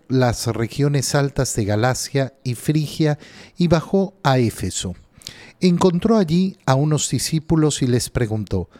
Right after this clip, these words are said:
"¿Han recibido el Espíritu Santo cuando abrazaron la fe?". Ellos respondieron: "Ni siquiera hemos oído decir que existe el Espíritu Santo". Pablo replicó: "Entonces, ¿qué bautismo han recibido?".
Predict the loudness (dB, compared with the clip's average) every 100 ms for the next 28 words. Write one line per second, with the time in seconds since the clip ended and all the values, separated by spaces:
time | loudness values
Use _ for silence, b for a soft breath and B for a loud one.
0 | B B B 0 2 2 0 0 -4 -4
1 | -2 0 0 0 -2 -2 0 0 -2 -4
2 | -2 0 -2 0 -2 0 0 0 2 0
3 | 0 -2 0 0 2 0 -2 -2 -2 -4
4 | B B B B _ 2 4 2 2 2
5 | 2 0 0 0 2 0 0 -4 B B
6 | B _ 0 2 0 -2 0 2 2 0
7 | -6 _ 0 2 2 2 2 2 2 2
8 | 0 0 -2 0 -2 -2 -4 -2 -2 -2
9 | 0 0 0 -2 -2 -2 -2 -4 -4 -2
10 | -2 -4 -8 -10 B B B B -4 0
11 | 2 2 0 0 -2 -2 0 0 -2 b
12 | b b _ 0 2 2 2 2 0 0
13 | -4 -2 2 2 2 0 -2 0 0 0
14 | -2 -2 0 0 2 0